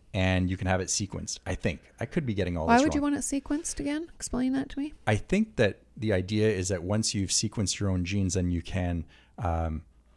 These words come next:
Speaker 1: perhaps know that you, you, you have something that's, that's wrong with you. It's
Speaker 2: Oh,
Speaker 1: another
Speaker 2: you can
Speaker 1: way
Speaker 2: be
Speaker 1: of
Speaker 2: like,
Speaker 1: examining.
Speaker 2: "Oh, you have the gene,"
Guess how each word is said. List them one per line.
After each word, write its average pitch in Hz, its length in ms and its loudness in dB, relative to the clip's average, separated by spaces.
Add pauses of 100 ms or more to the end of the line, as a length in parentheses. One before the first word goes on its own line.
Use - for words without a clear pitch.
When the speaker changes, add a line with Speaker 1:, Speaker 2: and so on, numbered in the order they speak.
(260)
Speaker 1:
perhaps 95 540 2
know 92 240 4
that 87 240 -4
you, 107 200 -6
you, 101 200 -4
you 90 240 -4
have 90 260 0
something 95 380 -2
that's, 82 240 -2
that's 87 260 -4
wrong 85 280 0
with 85 200 -6
you. 78 380 -6
It's - 160 2
Speaker 2:
Oh, - 40 8
Speaker 1:
another 117 180 8
Speaker 2:
you 110 40 8
can 110 60 8
Speaker 1:
way 104 100 10
Speaker 2:
be 101 60 6
Speaker 1:
of - 60 6
Speaker 2:
like, - 80 2
Speaker 1:
examining. 208 300 4
Speaker 2:
"Oh, 202 40 6
you 196 160 2
have 196 300 0
the 185 100 0
gene," 185 460 -2